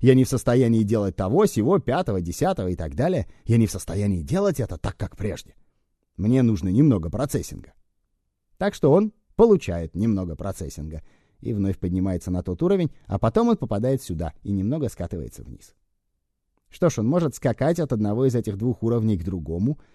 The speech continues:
до тех пор, пока рак на горе не свистнет. Он чувствует себя гораздо лучше, чем когда бы то ни было. У него есть два уровня: высокий уровень и несколько более низкий уровень,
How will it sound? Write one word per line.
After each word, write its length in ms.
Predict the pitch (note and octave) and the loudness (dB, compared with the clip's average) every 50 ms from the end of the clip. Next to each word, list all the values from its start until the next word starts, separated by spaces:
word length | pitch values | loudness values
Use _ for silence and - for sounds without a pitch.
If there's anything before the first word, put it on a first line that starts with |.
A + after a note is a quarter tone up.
| _ _ _ _ - | _ _ _ _ 2
до 160 | C3 F3 F#3 | 4 4 4
тех 220 | - G#3+ G3+ - | 4 2 2 2
пор, 180 | - G#3+ G#3 F3+ | 2 0 2 2
пока 300 | - F3+ - - F3+ E3+ | 0 -2 0 2 2 2
рак 240 | F3+ G#3 G3 - - | 4 2 0 2 0
на 100 | C#3 A#2 | 0 2
горе 240 | A#2 A#2 A2+ G#2+ | 2 0 0 0
не 140 | G2 F#2+ F#2 | 0 -2 -2
свистнет. 440 | E2 - D#2 C2+ A#1+ - - - - _ _ _ _ _ _ _ _ _ _ _ _ _ _ _ _ _ _ _ _ _ _ - | -4 -6 -10 -12 -12 -14 -18 -20 -20 _ _ _ _ _ _ _ _ _ _ _ _ _ _ _ _ _ _ _ _ _ _ -4
Он 120 | F#3 G3 | -4 -2
чувствует 380 | G3 - G3+ F3+ - F3+ E3 - | 0 0 0 2 4 2 2 4
себя 220 | - D3+ D3+ C#3+ | 2 2 2 4
гораздо 420 | C3 C#3 C3+ B2 A2+ G#2+ F#2+ G#2+ A2+ | 4 4 2 2 2 0 0 0 2
лучше, 320 | C#3+ F3+ G#3+ - D3+ A#2+ | 4 4 4 4 2 0
чем 160 | - A2+ G2 | 2 0 0
когда 280 | - A2 A2 A2+ A#2 G#2+ | 0 0 0 0 0 0
бы 120 | F#2 F2+ | 0 -2
то 100 | - F#2 | -2 2
ни 140 | G#2 D3 G3+ | 2 4 4
было. 260 | F3+ A2 D#2 A1 - - - _ _ _ _ _ _ _ _ _ _ - | 4 2 -2 -6 -10 -16 -20 _ _ _ _ _ _ _ _ _ _ -4
У 60 | - | 0
него 240 | G#2+ A#2 C#3 E3+ G#3 | 2 4 8 8 8
есть 180 | F#3 D3+ A#2 F2 | 8 8 6 4
два 280 | G#2 G#2+ B2+ D#3+ F#3 | 2 4 4 6 6
уровня: 500 | E3+ D#3 D3+ C#3+ A2+ E2 D#2 D2 A#1+ - _ _ - | 6 6 6 6 4 2 0 -6 -10 -14 _ _ -6
высокий 420 | F#2+ G#2 - - F#3 G3+ E3+ F3+ | -4 -2 2 6 6 6 6 6
уровень 400 | E3+ D#3+ D#3 D3 C3 B2+ A#2+ G#2 - _ _ _ _ - | 6 6 6 6 4 4 0 -2 -6 _ _ _ _ -6
и 60 | G2 | -2
несколько 460 | A2+ D3+ F#3 - - D3 C3+ - B2+ | 0 0 0 0 -2 -2 -2 -2 -2
более 280 | A#2 C3 C3+ B2+ B2+ A#2+ | 0 2 2 2 4 4
низкий 400 | A#2+ B2 B2 - - - E2 - | 4 4 2 0 -2 -8 -8 -8
уровень, 380 | D#2 E2+ D2+ D2 C2 B1+ B1+ | -8 -8 -8 -8 -10 -12 -14